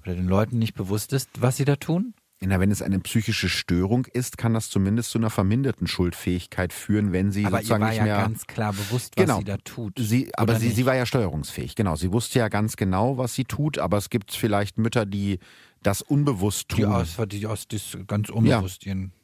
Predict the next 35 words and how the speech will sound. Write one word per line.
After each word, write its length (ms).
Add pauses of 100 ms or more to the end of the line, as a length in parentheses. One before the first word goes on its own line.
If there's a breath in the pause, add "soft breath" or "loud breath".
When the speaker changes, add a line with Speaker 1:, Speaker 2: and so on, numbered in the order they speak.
(300)
Speaker 2:
Ja, 240
also 200
es 140
ist 100
eine 100
psychische 380
Störung, 380
ne? 120
Natürlich 480
ist 180
das 100
dann, 160
dann, 180
die 120
Grenzen 300
Speaker 1:
Ja, 40
Speaker 2:
sind 140
Speaker 1:
da 60
Speaker 2:
da 40
Speaker 1:
bin 160
ich 60
jetzt 80
Speaker 2:
fließend. 160
Speaker 1:
vielleicht 200
auch 180
Speaker 2:
Ja. 120
Speaker 1:
unfair, 300
aber 320 (420 loud breath)
Speaker 2:
Ja. 140 (260)
Speaker 1:
kriegt 240
sie 100
diese, 360 (180)
äh, 140
zehn 240
Jahre? 320